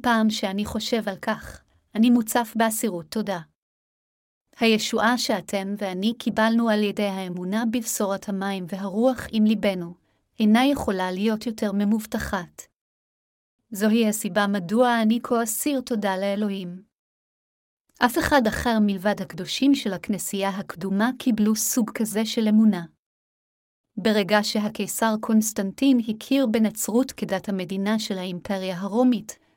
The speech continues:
הרוחניות של הנצרות נהרסה לגמרי. כאשר הקיסר העוצמתי אימץ את הנצרות רק כדי לקדם את האינטרס שלו, האמונה הנוצרית הידרדרה לאמצעי של הצלחה.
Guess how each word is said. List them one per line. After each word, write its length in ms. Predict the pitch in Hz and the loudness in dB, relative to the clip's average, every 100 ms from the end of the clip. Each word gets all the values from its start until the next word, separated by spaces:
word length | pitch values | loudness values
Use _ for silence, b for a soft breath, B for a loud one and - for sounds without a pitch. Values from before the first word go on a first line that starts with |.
| _ - | _ -6
הרוחניות 640 | 196 202 220 190 190 240 277 | -2 0 0 -2 2 2 2
של 160 | - | 0
הנצרות 560 | 233 214 214 - 220 247 | 2 2 0 -2 -2 0
נהרסה 520 | 208 202 220 - 196 | 0 0 -2 0 0
לגמרי. 580 | 214 220 202 185 175 170 - _ _ _ _ _ _ _ _ _ _ _ | 0 0 0 -2 -8 -12 -16 _ _ _ _ _ _ _ _ _ _ _
כאשר 420 | - 190 - 233 208 | 0 0 2 0 2
הקיסר 520 | 214 202 180 - 226 226 | 0 -2 -4 0 0 2
העוצמתי 580 | 202 185 240 226 254 233 | 0 0 4 4 2 -2
אימץ 480 | 208 214 214 220 | 2 4 4 2
את 120 | 220 220 | -2 -2
הנצרות 580 | 190 - - 208 233 | -4 -6 -2 0 0
רק 280 | 208 247 277 - | 0 -2 -2 -6
כדי 220 | 214 196 | -4 -2
לקדם 520 | 175 170 180 190 180 | -4 -4 -4 -2 -4
את 140 | 185 202 | -4 -6
האינטרס 540 | 175 175 202 202 254 | -6 -6 -4 -4 -4
שלו, 340 | - 185 170 180 _ _ _ | -4 -2 -2 -6 _ _ _
האמונה 440 | 196 196 196 196 | -2 0 2 2
הנוצרית 640 | 226 226 214 - 226 269 277 | 2 4 2 0 0 0 0
הידרדרה 640 | 254 220 202 185 185 208 | 0 2 0 -2 0 0
לאמצעי 540 | 220 214 214 196 175 185 | 2 2 0 -2 -4 -4
של 180 | 220 | -4
הצלחה. 480 | 214 214 233 214 190 | -4 -4 -6 -6 -8